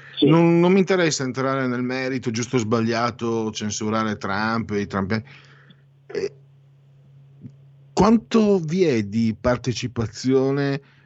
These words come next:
Speaker 2: nell'uso degli, degli strumenti cosiddetti social, eh, Facebook, ehm, Twitter, eccetera? Eh, e quanto vi può essere però di ingannevole? Cioè, quanto il cittadino può,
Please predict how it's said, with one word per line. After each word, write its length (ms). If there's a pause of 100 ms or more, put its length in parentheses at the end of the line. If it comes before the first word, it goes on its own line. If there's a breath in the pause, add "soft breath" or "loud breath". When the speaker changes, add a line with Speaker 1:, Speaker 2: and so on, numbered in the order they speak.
Speaker 2:
nell'uso 640
degli, 760
degli 200
strumenti 420
cosiddetti 460
social, 840 (280 loud breath)
eh, 160
Facebook, 840
ehm, 2500
Twitter, 520
eccetera? 800 (540 loud breath)
Eh, 480
e 120
quanto 360
vi 140
può 220
essere 360
però 220
di 120
ingannevole? 680
Cioè, 160
quanto 340
il 60
cittadino 560
può, 160